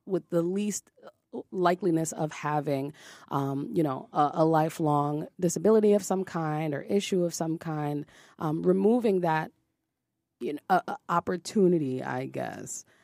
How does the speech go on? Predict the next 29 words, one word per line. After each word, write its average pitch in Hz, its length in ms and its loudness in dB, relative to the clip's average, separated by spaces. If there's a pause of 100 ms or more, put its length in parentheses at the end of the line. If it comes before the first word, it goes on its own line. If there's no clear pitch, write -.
How 247 160 0
do 294 80 4
you 247 180 0
guys 214 240 2
feel 370 180 -2
about 151 260 -2
that? 143 140 -4
Is 156 160 -2
that, 160 680 4 (1300)
is 175 280 -6 (200)
that 208 720 -2 (500)
problematic 185 1040 0
in 170 160 0
terms 170 540 -2
of 151 460 0 (500)
being 196 260 4
able 175 260 4
to 170 680 0 (680)
provide 202 540 0
life, 160 500 -2
picking 190 280 -2
and 180 140 -2
choosing 180 500 0
what 170 200 0
kind 165 280 -2
of 156 100 -4
life 156 280 -4
you 160 140 -4
want, 147 540 -4